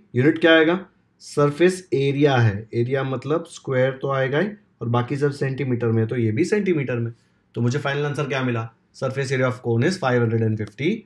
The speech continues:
square centimeter। ये आ गया इसका पूरा सॉल्यूशन।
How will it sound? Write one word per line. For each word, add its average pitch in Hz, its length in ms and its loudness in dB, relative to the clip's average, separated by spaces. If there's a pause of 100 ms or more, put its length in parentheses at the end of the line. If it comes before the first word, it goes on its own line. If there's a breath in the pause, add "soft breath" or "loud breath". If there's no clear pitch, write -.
(160)
square 123 420 0
centimeter। 110 680 -2 (960)
ये 123 100 2
आ 131 100 4
गया 127 140 2
इसका 127 220 0
पूरा 135 340 0
सॉल्यूशन। 107 500 -2